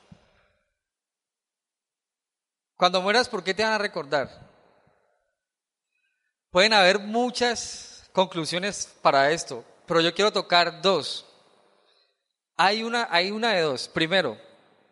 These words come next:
así como Pablo y estos tres hombres, que nos recuerden por el servicio al Señor. Y la otra parte es que nos recuerden por lo que dejamos de hacer en el Señor.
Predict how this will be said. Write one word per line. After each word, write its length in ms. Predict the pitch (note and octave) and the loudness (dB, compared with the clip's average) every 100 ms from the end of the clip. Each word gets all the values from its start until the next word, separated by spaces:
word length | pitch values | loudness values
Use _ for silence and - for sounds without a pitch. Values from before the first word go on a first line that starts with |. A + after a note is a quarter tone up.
| _ _ _ - | _ _ _ -8
así 200 | D3 F#3 | -6 -6
como 300 | A3+ A3 - | -2 0 4
Pablo 380 | F3+ G3+ A3 G#3+ | 4 4 0 -2
y 100 | E3 | -4
estos 240 | D#3 F#3+ | -4 -6
tres 180 | F#3 F3+ | -6 -6
hombres, 360 | G3+ G#3 B3 | -4 -4 -6
que 80 | - | -8
nos 160 | F3+ F3 | -4 -2
recuerden 580 | D#3 C3+ F3+ F#3+ A3 C4 - _ _ _ _ - | -2 0 0 0 -4 -8 -18 _ _ _ _ 0
por 140 | E3+ | 2
el 120 | E3+ | 2
servicio 760 | E3 E3+ D3 E3+ A3 G#3+ B3 B3 | 2 -2 -2 -4 -2 -2 -4 -2
al 200 | F3 F3+ | -2 -4
Señor. 400 | E3+ D3+ F#3+ C4 - _ _ _ _ _ _ _ _ _ _ _ _ _ _ | -6 -4 -6 -6 -14 _ _ _ _ _ _ _ _ _ _ _ _ _ _
Y 120 | - | -2
la 120 | E3+ E3 | 4 4
otra 240 | F#3 G#3+ | 4 4
parte 560 | G#3 G#3 A3 A3 G#3 G3 | 2 2 -2 -2 -4 -6
es 260 | F#3+ - _ | -6 -14 _
que 80 | - | -6
nos 160 | F3 F3 | -2 0
recuerden 520 | E3 E3+ F#3 G3 A3+ | 0 0 -2 -2 -6
por 160 | - F#3+ | -4 -2
lo 180 | F3+ F3 | -2 -2
que 340 | F3 C#3+ F3 | -4 -4 -6
dejamos 720 | D3 C#3 D#3+ F#3+ A3 A3 - D#3+ | -6 -2 -2 -2 -4 -8 -12 -6
de 100 | C#3+ | -6
hacer 340 | - D#3+ F#3 _ - | -4 -8 -10 _ -8
en 140 | E3 | -6
el 120 | E3 D3+ | -4 -8
Señor. 320 | B2+ B2+ | -12 -12